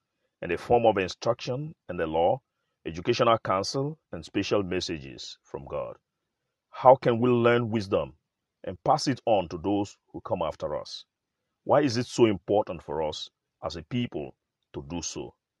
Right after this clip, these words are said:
Please share your answer with someone. Education in the early church. John fourteen, verse sixteen. "And I will pray the Father, and he shall give you another comforter,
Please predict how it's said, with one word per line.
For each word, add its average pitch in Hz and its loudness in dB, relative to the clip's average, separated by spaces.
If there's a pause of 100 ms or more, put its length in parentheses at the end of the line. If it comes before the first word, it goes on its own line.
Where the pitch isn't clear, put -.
(200)
Please 156 0
share - 0
your 95 0
answer 92 -8 (180)
with 76 -12
someone. 64 -10 (1040)
Education 113 0
in 101 -6
the - -2
early 98 0
church. - -12 (560)
John 120 4
fourteen, 98 -4
verse 87 0
sixteen. 82 -10 (580)
"And 90 0
I 143 10
will 156 8 (140)
pray 135 4
the 98 2
Father, 113 6 (120)
and 85 -6
he 135 0
shall 107 0
give 120 0
you 117 4
another 98 4
comforter, 82 -6